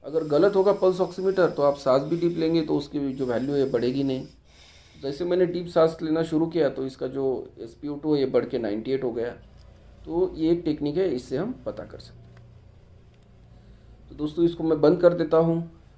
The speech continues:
तो अगर आपको पल्स ऑक्सीमीटर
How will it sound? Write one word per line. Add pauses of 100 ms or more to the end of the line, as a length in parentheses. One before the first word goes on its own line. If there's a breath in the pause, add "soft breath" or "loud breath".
(240)
तो (640)
अगर
आपको
पल्स
ऑक्सीमीटर